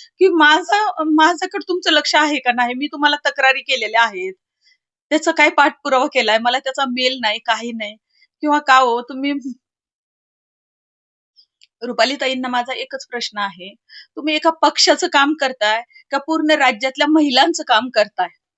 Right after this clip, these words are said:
आ, पूर्ण पक्षाचं काम करता का माझ्या फक्त महिला आयोगाचे सगळ्यात ह्यांनी अपेक्षेने बघतात,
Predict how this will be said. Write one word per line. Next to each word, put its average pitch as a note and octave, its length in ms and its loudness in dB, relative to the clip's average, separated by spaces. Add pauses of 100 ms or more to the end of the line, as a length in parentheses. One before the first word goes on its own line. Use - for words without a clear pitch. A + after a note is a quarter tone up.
(280)
आ, G#3 280 -4 (440)
पूर्ण C4 220 -4
पक्षाचं C#4+ 420 -2
काम B3 200 2
करता A#3 440 0
का C4+ 140 -2
माझ्या B3+ 360 0
फक्त D4 280 -6 (420)
महिला C#4+ 300 2
आयोगाचे D#4 720 2 (260)
सगळ्यात D4+ 240 2
ह्यांनी D#4+ 460 0
अपेक्षेने D4+ 540 2
बघतात, C4 380 0